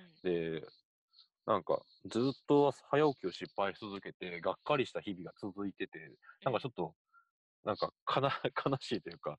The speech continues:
Speaker 1: うんうんうんうん。
Speaker 2: ほんとにざん-、残念な、
Speaker 1: はい。
Speaker 2: あの、日々を送る結果になってしまったんよね。
Speaker 1: はい。
Speaker 2: で、それが、なんで五時に起きられへんかったんかなっていうのを分析したら、
Speaker 1: うん。
Speaker 2: やっぱり、あの、目的がなかったからなんよね。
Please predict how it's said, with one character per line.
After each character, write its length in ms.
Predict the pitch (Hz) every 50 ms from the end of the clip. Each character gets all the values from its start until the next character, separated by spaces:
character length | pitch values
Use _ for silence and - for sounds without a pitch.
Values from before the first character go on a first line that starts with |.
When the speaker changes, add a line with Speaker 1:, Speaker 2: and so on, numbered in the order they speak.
| - -
Speaker 1:
う 40 | -
ん 40 | 233
う 40 | 226
ん 20 |
う 40 | 226
ん 100 | 208 196
う 140 | 208 - 113
ん。 20 |
Speaker 2:
ほ 60 | 202 -
ん 20 |
と 100 | - 127
に 120 | 123 113
ざ 160 | 101 - 117 123
ん-、 320 | 131 135 - - - 110
残 360 | 107 127 131 135 139 143 143 143
念 300 | 147 151 139 120 104 92
な、 100 | 82 76 71 64 - - - - - -
Speaker 1:
は 300 | 180 220 196 190 180 160
い。 120 | 160 - -
Speaker 2:
あ 60 | -
の、 60 | - -
日 200 | - - 131 120
々 260 | 110 98 87 80 69
を 160 | 55 60 85
送 240 | 104 - - - 110
る 120 | 95 95
結 220 | - - 98 - _
果 120 | - 104
に 100 | 95 90
な 80 | 78 -
っ 20 | - _
て 80 | - -
し 120 | - 101
ま 100 | 90 78
っ 40 | - _ _
た 100 | 92 71
ん 40 | 64
よ 100 | 69 69 _
ね。 120 | - 110 - _ -
Speaker 1:
は 340 | - - 208 190 170 156
い。 80 | - - - _ _ _ _ _ _ _ _ _ - - - - - _ _ _ _ _ _
Speaker 2:
で、 60 | -
そ 120 | 101 - 170
れ 120 | 190 196
が、 220 | 208 226 196 123 - _ _ _ _
な 180 | - 110 127 147
ん 120 | 175 196
で 260 | 190 240 262 226 107 104 - - _ _ _ _ - _ _ _ -
五 200 | 113 131 165 185
時 140 | 185 185 120
に 100 | 95 87
起 60 | -
き 80 | - 107
ら 80 | 117
れ 100 | 135 131
へ 80 | 104 101
ん 100 | 87 82
か 120 | - 85
っ 40 | 82 - _
た 80 | - 85
ん 80 | 80
か 120 | - - 87
な 120 | 95 110
っ 60 | 113
て 140 | - _ -
い 40 | 87
う 40 | 80
の 60 | 80
を 20 | 78
分 200 | 80 104 104 107
析 260 | 101 - 107 - -
し 100 | - -
た 100 | - -
ら、 200 | - - 82 76 - - - - - -
Speaker 1:
う 40 | 202
ん。 220 | 202 190 170 160 170 _ -
Speaker 2:
や 140 | - 95
っ 40 | 95 -
ぱ 100 | - 190
り、 180 | 143 - 180 -
あ 80 | -
の、 100 | - -
目 260 | - 113 135 - -
的 220 | - 202 170 - 175
が 100 | 175 160
な 120 | 143 147
か 100 | - -
っ 40 | 113 - _
た 80 | -
か 60 | -
ら 60 | 151 -
な 40 |
ん 300 | - - - _ - -
よ 60 | -
ね。 60 | -